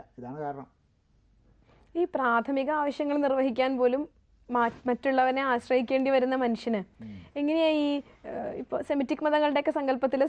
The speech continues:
Speaker 2: സൃഷ്ടിയുടെ ഏറ്റവും ഉന്നതമായ സ്ഥാനം എന്നൊക്കെ ഒരു അവസ്ഥ എങ്ങനെയാ മനുഷ്യന് വന്നത്?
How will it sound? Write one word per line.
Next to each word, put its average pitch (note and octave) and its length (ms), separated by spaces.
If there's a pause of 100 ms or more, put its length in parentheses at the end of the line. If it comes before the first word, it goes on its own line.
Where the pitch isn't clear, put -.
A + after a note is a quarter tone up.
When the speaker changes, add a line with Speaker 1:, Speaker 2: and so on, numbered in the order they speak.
Speaker 2:
സൃഷ്ടിയുടെ C#4+ 560
ഏറ്റവും C#4 400 (160)
ഉന്നതമായ C4 640 (420)
സ്ഥാനം B3+ 340
എന്നൊക്കെ C4 320
ഒരു B3+ 140
അവസ്ഥ A#3 280
എങ്ങനെയാ B3 260
മനുഷ്യന് A#3 340
വന്നത്? G3+ 240